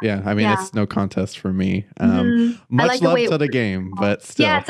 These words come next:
Speaker 2: Oh,
Speaker 1: <laughs>
Speaker 2: absolutely. Absolutely. But here's, here's a perfect example of, you know, um, now we have an opportunity to make it a little bit more. Just like they went back and redid the game. They redid season one, um, of the game.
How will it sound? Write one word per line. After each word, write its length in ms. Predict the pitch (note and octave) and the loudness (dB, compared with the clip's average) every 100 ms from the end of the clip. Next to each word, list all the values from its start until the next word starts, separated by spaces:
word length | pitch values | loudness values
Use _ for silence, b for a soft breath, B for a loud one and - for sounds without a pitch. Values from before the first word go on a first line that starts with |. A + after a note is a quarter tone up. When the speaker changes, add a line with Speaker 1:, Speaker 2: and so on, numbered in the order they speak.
| G#3+ | 2
Speaker 2:
Oh, 280 | D#4+ E4+ - | 2 2 2
Speaker 1:
<laughs> 40 | |
Speaker 2:
absolutely. 580 | C4 - - C4 - - | 0 0 2 2 2 0
Absolutely. 760 | - - - _ A4 G4+ - - | -2 -8 -14 _ -6 -6 -8 -4
But 120 | E4 | 0
here's, 360 | F4 F#4+ F#4+ - | 2 0 -2 -6
here's 160 | F#4 F#4+ | -2 0
a 60 | G4+ | 0
perfect 340 | D#4+ D#4 C#4 | -2 -4 -6
example 540 | A#3+ A#3 A#3 C4 B3 | -4 0 0 0 0
of, 240 | G#3+ G3+ G#3 | 0 0 0
you 120 | A3+ | -2
know, 320 | G#3 G3 G3+ b b b _ _ _ _ - | 0 0 -2 b b b _ _ _ _ -2
um, 380 | G#3+ G3 F#3 F#3+ - _ _ _ _ _ _ | 0 0 -4 -8 -12 _ _ _ _ _ _
now 260 | A#3+ C4 B3+ | 0 2 2
we 60 | B3+ | 2
have 120 | B3+ | 0
an 80 | A#3 | 0
opportunity 640 | G#3+ G#3+ A3 B3+ A#3+ G#3+ | 0 -2 -2 -2 0 0
to 100 | G#3 A3 | 0 0
make 160 | G3+ | 0
it 80 | G3+ | -2
a 80 | F#3+ | 0
little 220 | G3+ G3+ | 0 0
bit 220 | G3 F3+ | 0 0
more. 440 | G3+ G3 E3 E3+ - _ _ - | 0 0 -2 -8 -16 _ _ -4
Just 220 | D#4 D#4+ | -4 0
like 180 | D4+ C4+ | 0 0
they 80 | A#3 | -2
went 160 | A3+ - | -2 -2
back 180 | G3+ G3+ | -2 -2
and 100 | G3+ | -4
redid 340 | G3+ G3+ F#3+ | -2 -2 -4
the 60 | - | -6
game. 280 | F3+ E3 F#3 | -8 -8 -8
They 120 | G3 G3 | -8 -8
redid 320 | G#3+ G#3+ G3 F3 | -4 -2 -2 -2
season 360 | G#3 G3 F#3+ | -4 -2 -4
one, 420 | F#3+ F#3+ F3 A3 - _ _ _ _ _ | -2 -4 -4 -8 -10 _ _ _ _ _
um, 440 | G#3 G#3 F#3+ F#3 F#3+ B B _ _ _ - | -4 0 0 0 -4 B B _ _ _ -2
of 360 | F#3+ F3 E3+ | 0 0 -2
the 80 | G#3+ | -2
game. 480 | G#3+ G#3+ F#3 G3 | 2 2 2 0